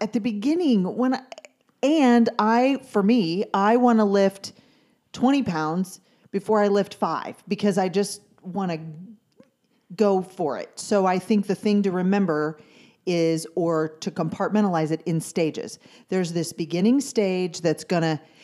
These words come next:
you've got to build up because you're not there yet. So patience and awareness that there's a definitive phase of starting.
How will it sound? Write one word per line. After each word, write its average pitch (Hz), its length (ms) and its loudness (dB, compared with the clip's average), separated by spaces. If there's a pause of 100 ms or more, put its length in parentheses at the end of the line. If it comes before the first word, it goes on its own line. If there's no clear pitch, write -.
(120)
you've 160 280 -4
got 175 380 -2
to 220 160 2
build 185 440 0
up 165 260 -2
because 175 340 -2
you're 180 140 0
not 156 320 -2
there 151 420 0 (300)
yet. - 840 -8 (960)
So 160 720 0 (1080)
patience 262 920 -2 (120)
and 185 120 0
awareness 175 880 -2 (460)
that 175 160 -6
there's 175 320 0
a 156 460 -2 (580)
definitive 208 1040 2 (200)
phase 175 520 -2 (120)
of 151 160 -2 (200)
starting. 117 560 -8